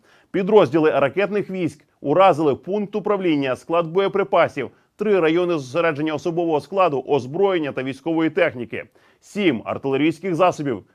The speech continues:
та станцію радіоелектронної боротьби противника. Загалом орієнтовні втрати російських окупантів минулої доби склали: вісімсот двадцять загарбників, тридцять чотири танки,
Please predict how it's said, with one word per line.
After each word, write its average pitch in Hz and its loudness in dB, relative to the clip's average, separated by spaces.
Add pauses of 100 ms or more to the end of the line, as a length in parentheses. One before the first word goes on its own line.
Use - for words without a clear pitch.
(100)
та 120 -4
станцію 170 -2
радіоелектронної 170 0
боротьби 135 -4
противника. 151 -2 (640)
Загалом 170 4
орієнтовні 156 -2
втрати 139 0
російських 160 -6
окупантів 156 -2
минулої 160 -2
доби 156 -2
склали: 156 2 (260)
вісімсот 156 -4
двадцять 160 0
загарбників, 131 0 (400)
тридцять 185 -2
чотири 185 -2
танки, 147 0